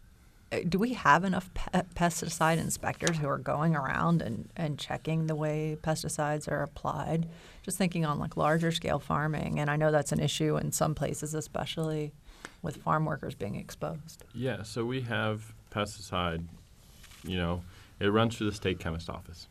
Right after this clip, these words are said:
Speaker 1: Mm-hmm.
Speaker 2: And they have inspectors, um, that are kinda, that's their job. And, but then there's also a reporting, um,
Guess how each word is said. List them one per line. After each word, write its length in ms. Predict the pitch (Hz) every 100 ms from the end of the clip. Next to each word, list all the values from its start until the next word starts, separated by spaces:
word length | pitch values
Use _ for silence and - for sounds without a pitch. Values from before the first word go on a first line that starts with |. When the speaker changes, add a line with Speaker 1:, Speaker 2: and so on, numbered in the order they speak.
| -
Speaker 1:
Mm-hmm. 180 | 156 156 143 - -
Speaker 2:
And 180 | 95 92
they 140 | 95
have 300 | 95 92 92
inspectors, 800 | 101 98 - 82 82 82 82 - - -
um, 420 | 85 82 80 82
that 140 | 85 80
are 100 | 82
kinda, 300 | - 82 82
that's 240 | 78 82
their 100 | 92
job. 360 | 95 78 80 95 - - -
And, 440 | 90 80 85 85 - -
but 180 | 92 87
then 180 | 90 90
there's 200 | 87 85
also 580 | 82 87 - 87 87 80
a 140 | 90 90
reporting, 580 | 98 - 95 85 82 85 - - - - -
um, 360 | 87 80 85